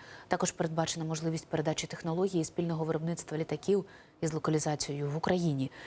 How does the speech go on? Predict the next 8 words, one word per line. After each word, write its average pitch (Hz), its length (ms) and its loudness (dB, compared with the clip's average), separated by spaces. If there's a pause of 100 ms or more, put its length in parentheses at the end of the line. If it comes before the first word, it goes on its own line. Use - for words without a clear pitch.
(160)
Крім 226 240 4
того, 147 240 2
Україна 180 380 2
та 196 80 2
Франція 143 420 2
спільно 180 500 2
вироблятимуть 147 800 0
дрони-перехоплювачі 175 1160 0